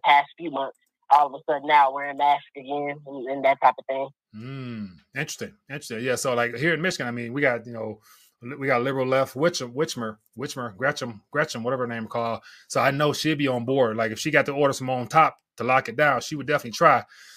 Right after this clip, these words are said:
Speaker 2: But I, you know, people here, man, like, you know, I, you know, there's still a lot of people who are drinking the Kool-Aid, but the majority of people are not for none of that anymore. Like, a lot of people see through the craziness. So I'll be su-, I'll be surprised if people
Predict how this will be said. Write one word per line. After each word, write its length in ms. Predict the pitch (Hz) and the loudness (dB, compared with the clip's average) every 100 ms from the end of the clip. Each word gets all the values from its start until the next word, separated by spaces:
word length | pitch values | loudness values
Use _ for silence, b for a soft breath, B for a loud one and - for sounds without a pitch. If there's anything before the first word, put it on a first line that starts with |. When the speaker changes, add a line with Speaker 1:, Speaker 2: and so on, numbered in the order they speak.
| B _ _ | B _ _
Speaker 2:
But 120 | 107 | -2
I, 100 | 131 | 0
you 80 | 131 | 0
know, 140 | 120 | -2
people 320 | 104 165 156 123 | -2 -2 -2 2
here, 180 | 156 | 2
man, 260 | 123 113 110 | 2 0 -2
like, 200 | 107 113 | -6 -8
you 80 | 143 | -10
know, 80 | 131 131 | -8 -4
I, 80 | 151 | -4
you 100 | 139 | -4
know, 120 | 127 123 135 | -12 -14 -4
there's 160 | 147 | -2
still 160 | - 202 | 2 4
a 20 | |
lot 140 | 180 | 6
of 60 | 165 | 4
people 240 | 180 151 | 0 0
who 120 | 147 151 | 2 2
are 100 | 135 | 2
drinking 240 | 143 147 | 2 0
the 40 | |
Kool-Aid, 400 | 127 180 135 113 | 2 4 4 2
but 160 | 113 117 | 0 -2
the 80 | 117 | -4
majority 400 | 110 131 190 175 | -2 0 2 2
of 80 | - | -2
people 320 | 180 120 117 | -4 -2 -4
are 160 | 110 | -4
not 300 | 110 123 135 | -4 -2 -2
for 500 | - - 170 123 110 - _ _ | -4 -2 2 2 -2 -8 _ _
none 260 | 107 147 156 | 0 2 2
of 60 | |
that 160 | 120 113 | 2 0
anymore. 300 | 110 110 107 | -2 -6 -4
Like, 160 | 110 - | -4 -4
a 40 | 135 | 0
lot 80 | 160 | 0
of 80 | |
people 160 | 165 139 | 0 -4
see 240 | - 165 | -4 -4
through 380 | 131 160 165 160 b b b b _ | -4 2 4 2 b b b b _
the 100 | - | -10
craziness. 640 | 113 160 175 135 110 110 - | 2 6 8 6 0 0 0
So 320 | 147 120 120 | 2 2 -2
I'll 260 | 113 139 160 | 0 0 0
be 120 | 156 | 0
su-, 140 | - 135 | -2 0
I'll 120 | 160 | 2
be 80 | 170 | 0
surprised 440 | - - 160 143 | -4 0 0 0
if 100 | 123 | -2
people 460 | - 135 123 117 | -6 -4 -2 -2